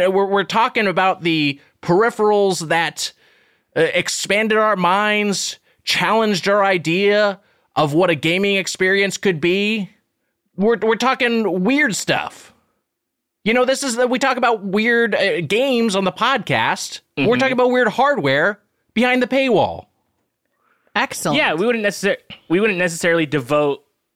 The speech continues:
Speaker 2: an entire mainline episode to, like, a weird controller. Like, that's not
Speaker 1: Though
Speaker 2: what
Speaker 1: we
Speaker 2: the show
Speaker 1: could.
Speaker 2: We could.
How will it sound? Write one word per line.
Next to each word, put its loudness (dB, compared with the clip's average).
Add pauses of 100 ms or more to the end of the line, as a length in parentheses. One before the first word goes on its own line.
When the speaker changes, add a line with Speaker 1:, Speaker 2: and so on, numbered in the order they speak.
(340)
Speaker 2:
an 0
entire 0
mainline -2
episode -4
to, 0
like, -4
a -2
weird -2
controller. -4
Like, -2
that's -2
not 0
Speaker 1:
Though 2
Speaker 2:
what 2
Speaker 1:
we 0
Speaker 2:
the -8
show 2
Speaker 1:
could. -4 (260)
Speaker 2:
We 0
could. 0